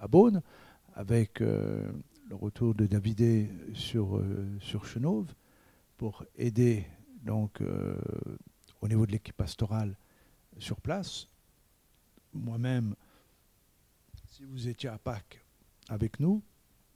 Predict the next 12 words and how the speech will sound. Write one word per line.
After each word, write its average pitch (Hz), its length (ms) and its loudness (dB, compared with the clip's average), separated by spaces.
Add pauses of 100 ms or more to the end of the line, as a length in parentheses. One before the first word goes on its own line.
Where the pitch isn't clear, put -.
(460)
vous 98 140 -14
avez 104 140 -8
entendu 113 500 -2
et 107 80 2
vu 143 280 -2 (500)
que, 110 640 -2 (640)
me 131 220 2
concernant 135 600 4
personnellement, 127 800 4
où 104 80 4
j'ai 107 180 0
été, 107 480 2